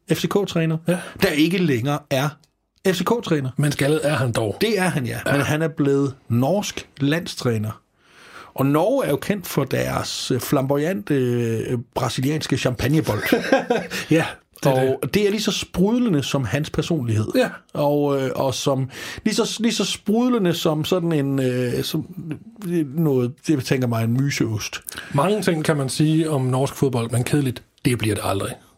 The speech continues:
Speaker 1: Jo.
Speaker 2: Okay.
Speaker 1: Ja. Men hold op, vi snakker meget om sport i dag.
Speaker 2: Ja,
Speaker 1: Det gør
Speaker 2: det,
Speaker 1: vi
Speaker 2: det
Speaker 1: faktisk.
Speaker 2: bør vi lade være med.
Speaker 1: Ja, det gør vi faktisk. Fordi
Speaker 2: Ja.
Speaker 1: der er ingen af os, der ved noget om nogen af delene.
Speaker 2: Nej.
Speaker 1: Nogen af delene.
Speaker 2: Nej.
Speaker 1: Sport, nogen af delene.
Speaker 2: Nej.
Speaker 1: Ja, så,
Speaker 2: Ja.
Speaker 1: øh, sådan
Speaker 2: Ja.
Speaker 1: er det.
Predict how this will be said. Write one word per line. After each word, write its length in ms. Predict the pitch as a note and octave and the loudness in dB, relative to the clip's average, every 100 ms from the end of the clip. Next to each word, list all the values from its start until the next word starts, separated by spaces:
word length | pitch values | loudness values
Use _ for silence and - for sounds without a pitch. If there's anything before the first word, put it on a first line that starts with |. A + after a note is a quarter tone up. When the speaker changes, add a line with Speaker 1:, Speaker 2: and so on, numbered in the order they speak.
| _ - - | _ -8 0
Speaker 1:
Jo. 180 | A#3+ - _ _ - | 0 0 _ _ -4
Speaker 2:
Okay. 280 | G#3 G#3+ B2+ A2+ - | -2 0 -2 -4 -2
Speaker 1:
Ja. 100 | B2 - - - | -2 -4 -14 0
Men 140 | D#3 E3 | 2 2
hold 160 | - G3 | 0 0
op, 120 | C4 | 0
vi 60 | |
snakker 220 | F#3+ B2+ A#2 | 0 0 0
meget 100 | D#3+ | 0
om 40 | |
sport 280 | - F3+ A3 | 0 0 0
i 60 | D3+ | 0
dag. 140 | A2 - - - | -2 -6 -12 -2
Speaker 2:
Ja, 200 | B2 A2 - - | 0 0 -2 -6
Speaker 1:
Det 80 | F#3 | 0
gør 80 | F3 | 2
Speaker 2:
det, 60 | |
Speaker 1:
vi 60 | F3+ | 4
Speaker 2:
det 80 | F3+ | 4
Speaker 1:
faktisk. 180 | E3 D#3+ | 4 4
Speaker 2:
bør 40 | |
vi 60 | D#3 | 2
lade 120 | A#2+ | 0
være 140 | B2 | 0
med. 120 | A#2+ A#2 | 0 0
Speaker 1:
Ja, 100 | B2+ | 0
det 80 | B2+ | 0
gør 100 | A#2+ | 0
vi 40 | |
faktisk. 220 | A#2 A2+ | 0 -2
Fordi 120 | - B2 | 2 4
Speaker 2:
Ja. 60 | |
Speaker 1:
der 60 | C3 | 4
er 40 | |
ingen 140 | E3+ G3+ | 2 0
af 40 | |
os, 80 | C3 | 0
der 100 | - | 0
ved 140 | A#2 C3 | 0 2
noget 380 | A#2+ C3 E3 F3+ | 2 2 2 2
om 120 | C3+ D#3+ | -2 0
nogen 220 | C3 D3 | 0 2
af 60 | B2+ | 0
delene. 280 | D3 D3+ G#2 - - - - - | 0 -2 -6 -12 -12 -10 -8 -4
Speaker 2:
Nej. 240 | - - - | -2 -2 0
Speaker 1:
Nogen 200 | C#3 D3+ | 2 2
af 60 | E3+ | 2
delene. 280 | A#2+ A2+ A2+ - - | 0 -2 -4 -4 -2
Speaker 2:
Nej. 200 | G#2+ G2+ - | -2 -2 -8
Speaker 1:
Sport, 360 | - D#3 D#3+ - | -2 2 2 0
nogen 180 | B2 B2+ | 0 2
af 60 | A#2 | 2
delene. 200 | F#2+ F#2 | 0 0
Speaker 2:
Nej. 240 | A2 G#2+ - - - | -2 -4 -8 -12 -6
Speaker 1:
Ja, 180 | - - - | -4 -4 -8
så, 320 | - - D#3 D3 | -2 0 2 2
Speaker 2:
Ja. 240 | C#3+ C#3 | 2 2
Speaker 1:
øh, 60 | C3 | 2
sådan 240 | F3+ F#3+ | 2 2
Speaker 2:
Ja. 60 | |
Speaker 1:
er 40 | |
det. 40 | A#2+ | -2